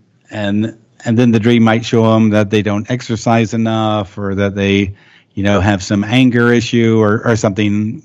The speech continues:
you know, you just never know. But you really haven't gotten too far, uh, moving forward in that thing. You haven't resolved anything. Uh, so, so, so that, that's why it helps to think of,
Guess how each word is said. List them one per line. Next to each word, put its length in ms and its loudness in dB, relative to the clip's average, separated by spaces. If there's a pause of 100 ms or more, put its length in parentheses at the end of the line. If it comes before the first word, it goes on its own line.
(100)
you 80 -4
know, 180 -2
you 180 -2
just 240 0
never 200 -2
know. 340 0 (480)
But 160 0
you 140 2
really 240 4
haven't 360 0
gotten 300 -4
too 200 -4
far, 600 0 (380)
uh, 200 -6
moving 520 0
forward 640 -2
in 240 -6
that 260 -4
thing. 240 -2
You 160 0
haven't 320 0
resolved 600 0
anything. 840 -2
Uh, 360 -4 (360)
so, 240 -2
so, 240 -8
so 200 -2
that, 280 0
that's 240 0
why 500 2 (760)
it 120 0
helps 340 -2 (440)
to 100 -2
think 440 -2
of, 480 -2